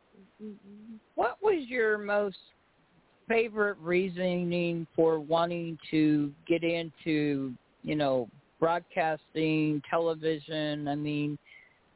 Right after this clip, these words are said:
what did, what made you decide you wanted to,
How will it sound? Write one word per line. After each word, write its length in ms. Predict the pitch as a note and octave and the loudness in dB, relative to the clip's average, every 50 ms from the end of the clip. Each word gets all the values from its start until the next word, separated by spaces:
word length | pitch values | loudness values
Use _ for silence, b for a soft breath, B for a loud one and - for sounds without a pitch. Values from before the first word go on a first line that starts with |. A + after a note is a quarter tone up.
| _ _ _ _ - C#3 F3 A3 - - - _ _ _ _ _ - E3 F3 E3 G#3+ F3 | _ _ _ _ -8 -8 -8 -8 -10 -16 -20 _ _ _ _ _ -10 -8 -8 -8 -6 -2
what 340 | F3+ F#3+ A3 A#3 B3+ B3+ - - _ F3 _ _ | 0 2 2 4 2 0 -2 -8 _ -20 _ _
did, 140 | F#3+ G3 D#3+ - D#3+ | -8 -8 -8 -8 -4
what 220 | E3+ G3+ A3+ A#3 A3+ | 0 0 0 0 0
made 260 | A3 A3 G#3 G#3 F3+ | -2 -2 -2 -2 -4
you 120 | F3 F#3+ F3+ | -6 -8 -6
decide 540 | F3+ F#3 E3 - - F3 D#3+ D#3 D#3 D#3 D#3+ | -6 -6 -6 -2 -2 -2 0 0 -2 -4 -6
you 160 | D#3 D3+ D3+ | -8 -10 -4
wanted 320 | D3 D3+ D#3 D3+ D3 C#3+ C#3+ - - | -2 -2 -2 -2 -2 -6 -8 -12 -6
to, 140 | - D3+ C#3 | -2 -2 -2